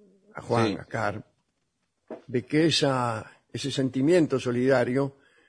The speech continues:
Speaker 1: pudiera expresarse, pudiera, eh, plasmarse,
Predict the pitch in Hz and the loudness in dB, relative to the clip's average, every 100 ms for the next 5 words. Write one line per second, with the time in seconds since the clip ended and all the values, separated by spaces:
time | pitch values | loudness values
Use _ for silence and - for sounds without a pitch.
0 | _ _ - 143 170 160 139 110 - _ | _ _ -4 2 4 6 4 0 -10 _
1 | _ _ 139 - 139 135 - 170 143 135 | _ _ -6 -4 -2 0 2 4 2 -2
2 | 113 135 143 131 107 _ _ _ _ _ | -4 -2 0 0 -4 _ _ _ _ _
3 | _ _ - 101 - - _ _ _ _ | _ _ -18 -18 -18 -20 _ _ _ _
4 | 139 120 131 170 180 147 123 - - 123 | -6 -4 -4 0 2 0 -2 -4 -4 -6
5 | 92 | -8